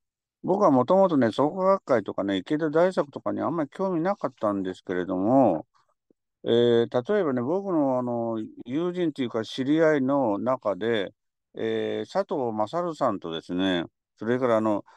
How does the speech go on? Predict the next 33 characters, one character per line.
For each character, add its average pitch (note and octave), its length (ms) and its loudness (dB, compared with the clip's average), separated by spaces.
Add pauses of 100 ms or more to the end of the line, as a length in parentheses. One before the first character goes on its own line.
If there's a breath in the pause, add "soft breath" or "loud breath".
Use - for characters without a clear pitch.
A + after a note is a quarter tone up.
(280 soft breath)
日 A#2+ 260 -4
大 F3+ 240 8
芸 D3 280 4
術 E3+ 180 -6
学 F3 280 0
部 A#2 120 0
の A2+ 420 0
清 E3 280 -4
水 D3+ 200 -4
正 A2+ 320 -2
史 F#3 140 -4
っ D#3+ 120 -8
て A#2+ 120 -6
い A2+ 100 0
う G#2+ 80 -6
教 A#2 200 -2
授 G#2+ 140 -4
が G#2+ 120 0
ね、 G2+ 160 -2
ド C3+ 160 -2
ス - 160 -18
ト F#3+ 80 0
エ G3 60 2
フ - 20 -2
ス - 80 -12
キ F3+ 100 -10
ー - 40 -14
研 G3 180 -2
究 F#3 180 0
で B2+ 120 2
有 B2 180 0
名 A#2 160 0
な A2+ 260 0